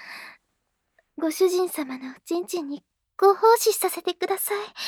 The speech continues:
あ、あ、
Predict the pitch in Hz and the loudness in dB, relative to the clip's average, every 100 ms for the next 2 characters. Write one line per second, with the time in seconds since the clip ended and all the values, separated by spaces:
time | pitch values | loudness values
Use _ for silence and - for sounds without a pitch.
0 | - - - _ _ _ _ _ _ _ | -8 -10 -14 _ _ _ _ _ _ _
1 | _ _ - 370 508 640 698 - - _ | _ _ -4 4 8 8 8 4 -8 _
2 | _ _ _ - _ _ 165 | _ _ _ -20 _ _ 4